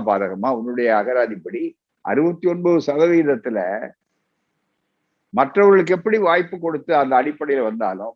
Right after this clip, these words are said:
பார்ப்பவர்களையும் எடுத்திருக்கிறார். திறந்த போட்டி என்று சொல்லுவதில்ல, வேலை கொடுத்திருக்கிறார். ஆத்திகனா நாத்திகனாங்கிற பிரச்சனையே இல்லை, மனித உரிமையா இல்லையா என்பதுதான் மிக முக்கியமான பிரச்சனை. நாங்கள் பெரியார் திடல்ல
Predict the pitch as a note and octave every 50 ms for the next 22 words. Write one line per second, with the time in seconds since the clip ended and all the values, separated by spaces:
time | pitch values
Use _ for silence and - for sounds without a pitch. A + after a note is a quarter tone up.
0 | _ - B2+ C3 D#3 F3+ F#3 - F#3+ F#3 E3+ F3 G3 G#3+ A#3+ B3 B3 A3+ G3+ F#3+
1 | F#3 F#3+ F3 D#3+ C#3+ - A#2 A2 F#2+ E2+ - - - _ _ _ _ _ _ _
2 | _ _ _ _ _ - D3+ D#3+ F#3+ F#3+ F3+ F3+ D3+ - D#3+ C#3+ B2 G#2+ - F#2+
3 | - - _ _ _ _ _ - E3+ F3+ F#3+ D#3 F#3+ G#3 G#3 G#3 G3 F#3 D#3 C3+
4 | A#2+ F#2 - - _ _ _ _ _ _ _ _ _ _ _ _ - - F#3 A3+
5 | A#3+ B3 A3+ G3 G3+ G3 F#3 - F#3 D#3 A#2+ - B2+ A2+ A2 G2+ F2 - _ _
6 | _ _ _ - A#2 D#3+ F#3+ F#3+ - A#3 G#3+ G#3 G#3+ G#3+ G#3 G3+ F#3+ E3+ F3 F3
7 | E3+ G#3 F#3+ F#3+ F#3+ F#3+ F#3 F#3 F3+ E3+ D#3+ - E3+ D#3+ D#3 D#3 - E3 D#3 D#3
8 | D3+ C#3 B2+ B2 A2+ A#2 B2 D3 F3+ F3+ F#3+ F3+ E3 D#3+ E3+ E3 E3+ F3 E3+ E3+
9 | E3 D3+ C#3+ D3 D3+ D3 D3 C#3+ C3+ C3 C3+ C3+ C3+ C3 B2+ E3+ F3 F3 - _
10 | _ _ _ _ - A#2 C3 C#3 F3 F3+ E3+ D3+ E3 G3 F3+ E3+ E3+ E3 D3+ -
11 | - B2+ A#2 G2+ - - - - - _ _ _ _ _ _ _ _ _ _ _
12 | _ _ _ _ _ _ _ _ _ - B2+ B2 E3 A3 C4 C4+ B3+ A#3 A3 G3+
13 | D#3+ A#2+ - - G3 A3+ F3+ A3 A#3 A#3 A3 G#3+ G#3 F#3 - G3 F3+ E3+ E3 D3+
14 | C#3 C3 B2+ A#2+ A2+ A#2 - -